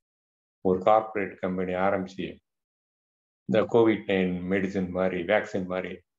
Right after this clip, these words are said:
நான் கோடி கோடியா சம்பாதிப்பேன், அந்த இதெல்லாம் இருக்காது. கண்டுபிடிச்சிட்டியா, அட்டி. இந்த, ஆ, இந்த chip மே-, manufacturing பண்ணுவாங்க. அது என்னன்னு பாத்தீங்கன்னா, சில precise எக்யூப்மெண்ட்ல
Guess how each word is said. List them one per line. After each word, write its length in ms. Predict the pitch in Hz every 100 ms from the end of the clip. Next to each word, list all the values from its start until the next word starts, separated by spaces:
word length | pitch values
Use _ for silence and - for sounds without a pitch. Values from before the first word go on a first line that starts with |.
| _ _ _ _ _ _ _
நான் 120 | 110
கோடி 240 | 101 110 101
கோடியா 220 | 95 101
சம்பாதிப்பேன், 520 | 101 92 95 92 95
அந்த 240 | 90 101 107
இதெல்லாம் 220 | 107 110
இருக்காது. 340 | 98 101 95 - _ _ _ _ _ _ _ _ _ _ _ _ _ _ -
கண்டுபிடிச்சிட்டியா, 840 | 87 95 117 104 101 - 104 104 104 92 80
அட்டி. 480 | 78 92 92 - 101
இந்த, 240 | 85 92 92 90 87 87 92 -
ஆ, 680 | 92 90 90 90 92 101 - _ _ _ _ _ _ _ _ _
இந்த 160 | 95 92
chip 200 | - -
மே-, 420 | 175 131 113 101
manufacturing 640 | 92 98 104 101 92 90 87
பண்ணுவாங்க. 400 | 87 87 82 80 -
அது 220 | - 98
என்னன்னு 280 | 98 117 117
பாத்தீங்கன்னா, 400 | 101 95 92 107 92 95 104
சில 520 | 95 - 98 98 92 90
precise 680 | - 123 127 123 127 123 117 95
எக்யூப்மெண்ட்ல 640 | 92 - 123 104 98 92